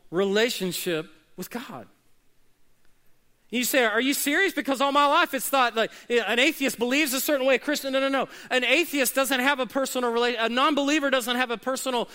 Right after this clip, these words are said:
but if you're in this room and you're a Christ follower, you have a personal relationship with God.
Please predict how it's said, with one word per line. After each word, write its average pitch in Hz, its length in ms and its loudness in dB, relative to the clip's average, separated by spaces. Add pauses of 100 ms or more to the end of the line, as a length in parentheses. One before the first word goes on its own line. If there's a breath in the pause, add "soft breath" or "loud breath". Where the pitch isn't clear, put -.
(140 loud breath)
but 262 120 0
if 254 160 -4
you're 339 160 2
in 302 80 2
this 277 180 0
room 302 220 2
and 262 100 2
you're 277 160 2
a 226 80 0
Christ 294 460 -2
follower, 202 500 0 (180 loud breath)
you 277 140 0
have 262 140 2
a 247 80 2
personal 240 720 -2 (160 loud breath)
relationship 247 720 0
with 240 160 -6
God. 277 240 4